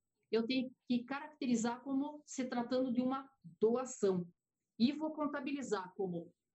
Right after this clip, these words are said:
débito a estoque no meu ativo circulante e vou creditar doações auferidas, recebidas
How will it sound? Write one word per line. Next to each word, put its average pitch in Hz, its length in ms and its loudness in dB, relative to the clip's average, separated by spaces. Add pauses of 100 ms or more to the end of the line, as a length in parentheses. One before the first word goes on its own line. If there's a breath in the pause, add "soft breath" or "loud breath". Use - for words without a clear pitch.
(180)
débito 247 720 2
a 214 140 -6
estoque 226 640 -4
no 226 100 4
meu 185 200 2
ativo 175 340 -4
circulante 262 720 0 (320)
e 294 60 0
vou 311 240 -2
creditar 339 640 -2 (280)
doações 311 960 -2 (140)
auferidas, 226 880 -2
recebidas 214 880 0